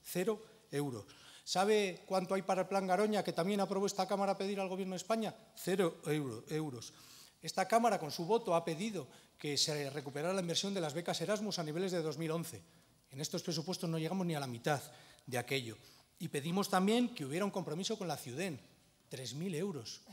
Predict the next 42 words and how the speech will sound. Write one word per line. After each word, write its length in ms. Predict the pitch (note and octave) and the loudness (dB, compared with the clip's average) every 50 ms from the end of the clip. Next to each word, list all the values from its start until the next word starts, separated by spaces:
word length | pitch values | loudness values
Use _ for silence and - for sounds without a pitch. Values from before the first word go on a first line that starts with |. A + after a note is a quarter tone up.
| - - | -20 -12
casi 240 | - D#3 E3 - G3 | -8 -4 -4 -2 0
una 160 | G3 G#3 F#3+ D#3+ - - - | 2 2 2 0 0 -6 -6
limosna, 520 | C3+ C3 B2+ C#3 E3+ F#3 E3+ E3+ C#3 A#2+ - - - - - - - - - _ _ - _ _ _ _ | -4 -2 0 0 0 0 0 -2 -4 -6 -8 -12 -20 -20 -20 -20 -20 -20 -20 _ _ -20 _ _ _ _
y 80 | D#3 C3 | -14 -8
para 240 | - C#3+ C#3+ C3+ C3+ | -4 -2 -2 -2 -2
la 100 | C#3 C3 | -4 -6
minería 560 | C3+ B2+ B2 A#2+ A#2 C#3 E3+ F#3 D#3+ A2+ - - - _ | -6 -8 -8 -8 -8 -6 -6 -6 -6 -8 -10 -16 -20 _
y 60 | - | -12
las 160 | B2+ C3 B2+ - | -8 -8 -6 -6
comarcas 400 | - B2+ C3 B2+ - C3 A#2 B2+ | -6 -6 -8 -8 -8 -10 -10 -8
mineras. 420 | A#2+ A#2+ C3 A#2+ G2 - - - - - - - - - | -8 -8 -8 -8 -10 -12 -16 -18 -20 -20 -20 -20 -16 -10
¿Sabe 200 | - D3+ D#3 E3+ | -6 -4 -4 -2
qué 60 | E3 | -2
dicen 220 | F3 E3+ E3+ E3+ E3+ | -2 -4 -4 -4 -6
estos 200 | D#3+ - D#3+ - | -6 -6 -8 -8
presupuestos? 600 | - D3+ D3+ C#3+ - G3 G3 - - D3+ - - | -6 -8 -8 -6 -6 -6 -6 -6 -6 -8 -6 -6
Que 80 | E3+ | -6
este 180 | D#3+ - - F3+ | -6 -2 -2 -2
año 160 | E3 E3 D#3+ | -2 -2 -2
y 80 | D3+ D#3+ | -4 -4
el 80 | D#3 | -4
anterior 500 | D3+ D3 C3+ C#3+ C3+ F3+ G#3+ G3+ E3 - - - - - _ | -6 -6 -6 -6 -4 -2 -4 -4 -4 -8 -14 -20 -20 -20 _
dejaron 360 | - A#2+ A#2 - E3 E3 F3+ E3+ | -14 -12 -6 -4 -4 -2 -2 -2
de, 140 | E3 D3+ | -2 -4
sin 400 | - D#3+ - - - - D#3+ D3+ | -4 -6 -8 -8 -6 -6 -6 -6
ejecutar 580 | C#3+ C3+ - D3+ C3+ C#3 B2+ - G3 G#3 G3+ - - - _ _ _ | -8 -6 -8 -8 -10 -8 -6 -4 -4 -4 -6 -10 -18 -20 _ _ _
doscientos 720 | B2+ D3 C#3 - - - E3+ F#3 F#3 F3+ G3 F#3 - - | -12 -10 -10 -8 -4 -2 -2 -2 -2 -4 -6 -8 -8 -10
diez 320 | C3 D3 D#3 E3+ E3 - - - - | -8 -6 -6 -6 -8 -10 -16 -18 -14
millones 540 | C#3 B2+ A#2+ B2 C3+ C#3+ D3+ D#3 D3+ - - - - _ _ - | -12 -10 -8 -8 -6 -6 -6 -6 -8 -10 -12 -16 -20 _ _ -12
de 140 | A#2+ A#2+ | -6 -4
euros 380 | B2 C3+ C#3+ C#3 D3+ D3 D3 - - - - - _ _ _ | -2 -2 0 0 -2 -4 -4 -10 -16 -20 -20 -20 _ _ _
para 220 | - C#3+ D3 D#3 D3+ | -6 -2 -2 0 -2
las 160 | C#3 C3 - | -2 -4 -6
zonas 320 | - D3 D3 D3 C#3+ - - - - - - _ _ | -6 -4 -4 -4 -6 -6 -12 -20 -20 -20 -20 _ _
mineras. 460 | - B2+ B2 B2 A#2 A2 G#2+ - - - - - - - - - _ - | -6 -4 -4 -4 -4 -6 -8 -12 -12 -14 -16 -20 -20 -20 -20 -20 _ -14
A 60 | C#3 | -14
usted 220 | C3 - F3 E3+ | -10 -6 -4 -4
no 100 | F3 F#3 | -2 0
le 80 | F3 F3+ | 0 0
hacen 240 | E3+ - F3+ E3+ D#3+ | -2 0 -2 -4 -4
ni 80 | C3+ | -6
caso, 340 | - - E3+ E3 - - | -4 -2 -2 -2 -2 -4